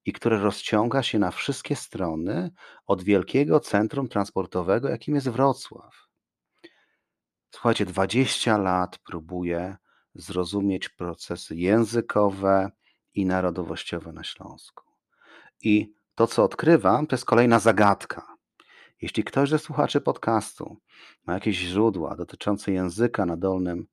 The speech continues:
Śląsku, zapraszam na grupę facebookową. I uwaga, na Dolnym, a nie na Górnym. Pomóżcie mi, bo chcę zrobić o tym podcast. Mam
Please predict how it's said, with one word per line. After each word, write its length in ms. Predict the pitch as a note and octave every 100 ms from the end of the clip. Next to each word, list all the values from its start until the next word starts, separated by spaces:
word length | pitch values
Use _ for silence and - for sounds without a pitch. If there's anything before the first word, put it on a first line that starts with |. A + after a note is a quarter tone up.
| _ _ _
Śląsku, 840 | - - G#2+ B2 - - F2 D3+ - _ _ _ _ _ -
zapraszam 460 | - - A#2+ B2
na 220 | A2 G#2+ -
grupę 340 | G2+ B2+ B2+
facebookową. 760 | F2+ E2 D#2+ F2 - - D#2 D2+
I 100 | F2+
uwaga, 400 | G2+ A#2+ A2 F2+
na 200 | G2 G#2
Dolnym, 500 | F#2 C3+ D3+ C#3 A#2+
a 60 | A#2
nie 120 | A#2+
na 120 | A2
Górnym. 640 | G2 A#2 G2 E2 - _ _ _ _ _ _ _ _
Pomóżcie 580 | - F#2+ D3+ - - D#2+
mi, 220 | D2+ G2
bo 160 | G#2+ A2
chcę 380 | - - A#2+ A#2+
zrobić 360 | G#2+ G2 G#2
o 60 | G2
tym 220 | - F2+
podcast. 580 | - D2+ _ - - - _ - _ -
Mam 380 | A#2 C3 C3